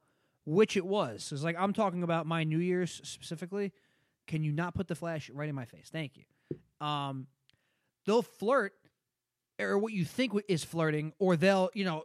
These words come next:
try to talk to you the whole night or whatever, but they might just be looking for con-, companionship 'cause their boyfriend's not around.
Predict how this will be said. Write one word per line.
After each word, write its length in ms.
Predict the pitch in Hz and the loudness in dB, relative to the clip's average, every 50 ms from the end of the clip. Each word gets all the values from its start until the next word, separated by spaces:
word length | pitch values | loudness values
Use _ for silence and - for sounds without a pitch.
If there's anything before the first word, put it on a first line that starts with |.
| - - | -10 -4
try 160 | - - 214 | 2 2 4
to 60 | 196 175 | 4 6
talk 240 | - 208 233 226 - | 6 6 6 6 6
to 40 | 214 | 4
you 40 | |
the 80 | 170 170 | 4 6
whole 120 | 147 170 | 6 6
night 160 | 165 170 170 160 | 6 6 4 4
or 60 | 151 | 4
whatever, 360 | 160 196 214 190 175 165 156 - - - - | 6 4 4 4 4 0 -2 -2 -6 -10 0
but 80 | - 190 | 2 4
they 80 | 196 262 | 6 6
might 160 | 285 311 285 | 6 4 2
just 120 | 226 202 160 | 0 0 0
be 80 | 226 | 2
looking 180 | 214 233 196 202 | 2 2 2 4
for 120 | 180 196 156 | 4 2 4
con-, 180 | - 180 175 - | 4 0 0 0
companionship 520 | - - 170 143 170 180 202 208 - 262 220 | -2 -2 0 0 2 2 2 2 0 -2 0
'cause 180 | - - 202 165 | 2 2 2 4
their 120 | 180 170 | 4 2
boyfriend's 440 | 151 - 180 220 214 - 190 165 143 | 4 6 6 6 6 6 2 0 2
not 160 | 165 175 165 | 2 2 2
around. 340 | 156 175 196 180 156 131 117 | 2 2 2 2 0 -2 -6